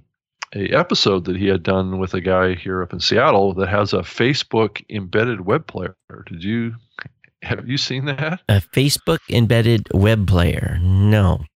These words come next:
Speaker 1: Yes. Yes. So let me see if I can
Speaker 2: So
Speaker 1: find
Speaker 2: is it,
Speaker 1: this.
Speaker 2: is it an, it's a media player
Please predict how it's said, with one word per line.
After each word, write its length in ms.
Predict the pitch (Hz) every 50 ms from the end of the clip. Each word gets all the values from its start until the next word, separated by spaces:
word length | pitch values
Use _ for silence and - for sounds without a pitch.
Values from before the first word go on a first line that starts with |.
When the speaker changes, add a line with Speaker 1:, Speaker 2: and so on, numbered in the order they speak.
| _ _ _ _ _ _ _ _ -
Speaker 1:
Yes. 540 | 113 120 120 107 95 - - - - - _ _ _ - _ -
Yes. 400 | 104 110 95 82 - - - _ _ _ _ _ _ _ _ _ _ _ _ _ _ _ _ _ _ _ _ _
So 600 | _ - - - 101 98 98 95 95 95 95 98 101
let 100 | 107 107
me 40 | 107
see 140 | 104 - -
if 80 | 113 117
I 60 | 107
can 260 | - - 95 87 85 - -
Speaker 2:
So 180 | - - - 113
Speaker 1:
find 100 | - -
Speaker 2:
is 160 | 113 98 113
it, 180 | 117 110 - -
Speaker 1:
this. 140 | 113 104
Speaker 2:
is 40 | 95
it 80 | 107 101
an, 180 | 98 98 95 - _ _ _ _ -
it's 400 | - 101 - - - - - - - -
a 540 | 104 101 98 95 95 95 95 92 82 - - _ -
media 460 | 101 95 98 110 123 139 165 208 262 - -
player 500 | 185 190 196 190 196 202 233 254 -